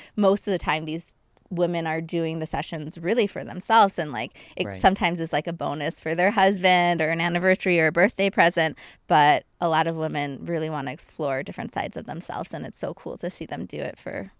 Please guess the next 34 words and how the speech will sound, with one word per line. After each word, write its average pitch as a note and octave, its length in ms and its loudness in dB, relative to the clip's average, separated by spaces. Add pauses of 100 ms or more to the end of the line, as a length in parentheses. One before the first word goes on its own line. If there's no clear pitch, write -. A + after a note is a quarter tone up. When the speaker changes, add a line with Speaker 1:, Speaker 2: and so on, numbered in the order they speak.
Speaker 2:
Right. G#2 240 -8
Speaker 1:
just G#3+ 240 4
for D3+ 120 -6
themselves. - 580 -18 (140)
Speaker 2:
And B2 160 -6
you C3 60 -2
mentioned C3+ 360 -4
you B2+ 80 -2
have A#2 120 -8
clients C3+ 360 -4
in B2 80 -6
Tel B2 260 -4
Aviv. C3+ 280 -4 (240)
You're A#2+ 100 -6
traveling, C#3+ 540 0
so - 240 -6 (200)
you C#3 180 -10
live D#3+ 180 -2
in E3 80 -2
Efrat, A#2+ 460 -4
Speaker 1:
Mm-hmm. G#3 460 2
Speaker 2:
and C3 300 -4
somehow E3+ 320 -2
you're D3 160 -4
still D#3+ 260 -2
able D3+ 240 -2
to - 200 -18
work D3+ 300 -4
in C3+ 140 -6
the A#2+ 100 -8
center C#3 340 -6
of C3 60 -4
the B2 80 -6
country C#3 520 -8